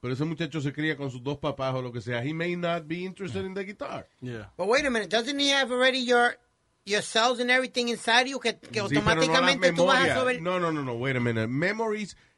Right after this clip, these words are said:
Speaker 1: es como tú pretender comprar una grabadora que tenga las mismas grabaciones que la grabadora vieja que tú tenías. That does, that's not logical. That makes no sense. Los seres humanos, aunque seamos físicamente iguales,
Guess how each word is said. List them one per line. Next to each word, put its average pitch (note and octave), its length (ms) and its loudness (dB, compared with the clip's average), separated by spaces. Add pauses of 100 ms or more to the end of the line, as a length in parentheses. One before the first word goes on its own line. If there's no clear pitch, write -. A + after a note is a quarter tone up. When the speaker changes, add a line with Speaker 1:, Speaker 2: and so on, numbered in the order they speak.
Speaker 1:
es D#3 120 -6
como G3+ 300 -6
tú G3+ 220 -6
pretender E3+ 580 -2
comprar C#3+ 360 -4
una E3+ 180 0
grabadora D#3 580 -2
que B2 120 -8
tenga C#3+ 320 -4
las D3 140 -2
mismas D#3 260 0
grabaciones C#3 680 -4
que A#2+ 180 -8
la A#2 100 -6
grabadora A2+ 460 -4
vieja A#2 300 -4
que G2+ 80 -8
tú F#2 120 -14
tenías. F2 380 -12 (580)
That B2+ 260 -8
does, C#3 320 -6
that's B2+ 360 -12 (140)
not A#2+ 320 -12
logical. A2+ 500 -12 (240)
That G2 80 -16
makes G#2 280 -14
no G2+ 140 -12
sense. G2 380 -16 (840)
Los G#2 140 -10
seres C#3+ 220 -4
humanos, F3 360 -2
aunque E3+ 460 0
seamos G3+ 480 -2
físicamente E3 880 -6
iguales, A#2+ 720 -4